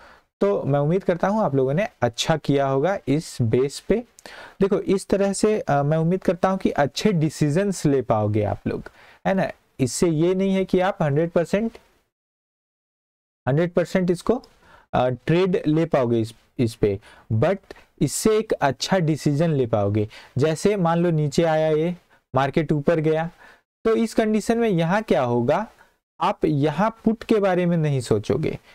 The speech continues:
क्योंकि हम लोगों ने लेवल डिस्कस किया है, ऐसे लेवल से पुट के बारे में नहीं सोचोगे। ये एक रेजिस्टेंस पे मान लो आप ट्राई करते तो एक अच्छा खासा पॉइंट भी मिल सकता था।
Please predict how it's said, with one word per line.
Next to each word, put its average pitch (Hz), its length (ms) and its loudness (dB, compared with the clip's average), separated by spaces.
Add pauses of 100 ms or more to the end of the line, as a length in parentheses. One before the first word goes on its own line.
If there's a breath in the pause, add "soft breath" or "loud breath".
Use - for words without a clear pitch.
(100)
क्योंकि 156 240 0
हम 175 180 2
लोगों 175 200 0
ने 190 120 0
लेवल 160 280 2
डिस्कस 156 440 -2
किया 160 260 0
है, 196 140 -2 (300 loud breath)
ऐसे 135 260 2
लेवल 175 260 0
से 208 160 -2
पुट 170 260 -2
के 170 120 2
बारे 156 260 0
में 156 100 0
नहीं 147 160 0
सोचोगे। 143 500 0 (300 loud breath)
ये 185 120 4
एक 185 100 -2
रेजिस्टेंस 175 580 -2
पे 196 120 2
मान 175 200 0
लो 175 140 0
आप 175 160 -2 (120)
ट्राई 165 320 0
करते 175 440 -2 (400 loud breath)
तो 233 220 0 (220)
एक 233 200 0
अच्छा - 300 0
खासा 151 280 0
पॉइंट 143 360 0
भी 240 120 0 (280 loud breath)
मिल 135 160 2
सकता 113 360 0
था। 107 240 -2